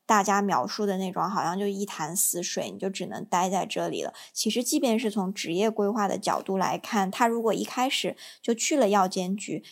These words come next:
然后他再跳出来，再去做医药代表，这条路其实也还蛮好的，就没有大家想象的那样子，就是不变的。我觉得，嗯，不是这样一概而论的。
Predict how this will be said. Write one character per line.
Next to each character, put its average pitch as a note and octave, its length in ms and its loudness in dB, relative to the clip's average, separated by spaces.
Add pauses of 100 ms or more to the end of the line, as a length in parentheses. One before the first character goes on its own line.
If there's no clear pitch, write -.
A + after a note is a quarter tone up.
然 - 140 0
后 A3 80 4
他 C4 140 0
再 B3 140 0
跳 A#3+ 300 2
出 A3 180 -2
来， - 160 2
再 A#3 160 0
去 A3+ 140 -6
做 G#3 180 -2
医 G3+ 140 -2
药 G3+ 220 4
代 G3 200 4
表， - 240 0 (240)
这 - 160 -2
条 G#3 220 2
路 A#3 160 -2
其 G#3+ 160 -2
实 G#3 140 0
也 F#3+ 200 0
还 C#3+ 180 -4
蛮 D#3+ 200 -4
好 - 320 -4
的， - 140 -14 (100)
就 A3 100 -6
没 G3+ 140 0
有 A#3 220 2
大 G3 180 0
家 F3+ 160 2
想 - 240 -2
象 F#3 200 -2
的 - 100 -8
那 G3+ 80 -4
样 G3+ 280 -6
子， - 220 -6
就 F3 140 -6
是 F#3 180 -8 (240)
不 F3 160 -6
变 G#3 460 2
的。 F2 160 -4
我 - 80 -6
觉 F3 180 -4
得， F#3+ 300 0 (240)
嗯， F#3 240 -6
不 F3+ 100 -6
是 G3+ 140 -4
这 G#3 120 -2
样 F#3 160 2
一 - 80 -6
概 F3+ 140 0
而 - 260 0
论 E3+ 300 -8
的。 - 120 -16